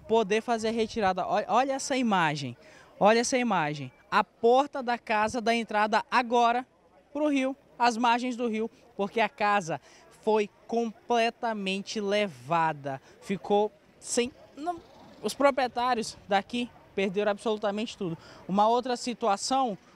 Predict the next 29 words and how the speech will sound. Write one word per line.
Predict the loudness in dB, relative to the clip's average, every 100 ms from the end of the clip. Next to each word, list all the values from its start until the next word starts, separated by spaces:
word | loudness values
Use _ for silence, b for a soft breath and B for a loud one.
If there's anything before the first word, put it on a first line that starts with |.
| -4
o | -2 0 0 -2
Matos, | -2 -2 -2 -4
o |
Matos | -2 -2 0
vai, | -2 -2 -4
vai | 0 2 2 -2
nos | -6 -2
acompanhar | -2 -2 -6 -2 -2
aqui | -4 -6 -4 -2 -4 B B
ao | 0 2
lado | 2 0 0 0
e |
a | 0
gente | -2 -4
tem | -4
até | -4 -2 -2
que | -2
ter | -4 -6
cuidado, | -4 -2 0 0
o |
Corpo | -2 -4
de | -2
Bombeiros | -4 -2 -4 -2
fez | -4
o | -2
isolamento, | 0 2 2 0 -2 -4 -2
logicamente, | 0 0 -2 -6 -8
pra | -4 -2
garantir | 0 0 -2 -2 -2